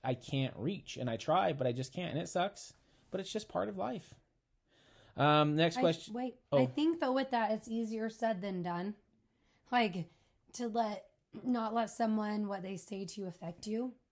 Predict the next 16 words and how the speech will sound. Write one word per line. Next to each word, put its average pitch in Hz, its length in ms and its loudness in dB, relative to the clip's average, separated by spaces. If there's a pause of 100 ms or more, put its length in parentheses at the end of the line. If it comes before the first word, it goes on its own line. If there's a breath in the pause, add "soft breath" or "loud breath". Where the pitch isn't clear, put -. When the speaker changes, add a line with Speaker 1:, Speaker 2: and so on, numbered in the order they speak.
(260)
Speaker 2:
<clears throat> - 60 -10 (240)
But 226 320 -4
if - 120 -4
you're 247 200 0
working 220 420 -2
on 208 140 -2
your 196 120 -6
self-esteem 190 880 -6 (640 soft breath)
and 233 200 -2
your 220 100 -2
self-confidence, 202 1200 -6 (520 soft breath)
then 220 320 -2
that's 208 300 -4
really 208 280 -6
gonna 202 240 -4
help. 196 380 -6